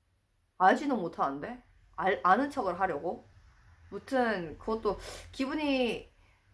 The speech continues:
막 나쁘진 않았는데 썩 좋지도 않더라고요. 뭐 내 생김새만 보고 "어, 니하오, 아리가또." 이렇게 하는데 당연히 좋지 않죠.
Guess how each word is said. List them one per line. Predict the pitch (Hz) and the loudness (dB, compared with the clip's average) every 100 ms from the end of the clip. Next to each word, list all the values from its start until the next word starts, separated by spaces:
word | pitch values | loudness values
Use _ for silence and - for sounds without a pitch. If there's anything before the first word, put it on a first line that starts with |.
| - | -4
막 | 214 339 339 | 4 4 4
나쁘진 | 196 - 254 247 | -2 0 -2 4
않았는데 | 226 190 165 156 160 - _ - | 4 4 0 -4 -6 -10 _ -4
썩 | 339 330 | -4 0
좋지도 | 190 - 285 165 | -4 -2 2 2
않더라고요. | 165 226 180 - - _ _ _ _ _ _ _ _ _ | 2 0 0 -2 -16 _ _ _ _ _ _ _ _ _
뭐 | 180 165 151 | -18 -14 -2
내 | 170 185 | 0 2
생김새만 | 269 277 277 175 | 2 2 2 0
보고 | 165 - | -2 -4
"어, | 277 | -2
니하오, | 370 403 330 359 392 | 0 0 2 4 4
아리가또." | 269 320 370 381 403 392 | 2 0 -2 -2 -4 -2
이렇게 | 208 | -2
하는데 | 202 165 156 160 | -2 -2 -4 -4
당연히 | - 196 220 | -8 -8 -8
좋지 | 180 - | -8 -6
않죠. | 214 220 - 147 | -6 -6 -10 -14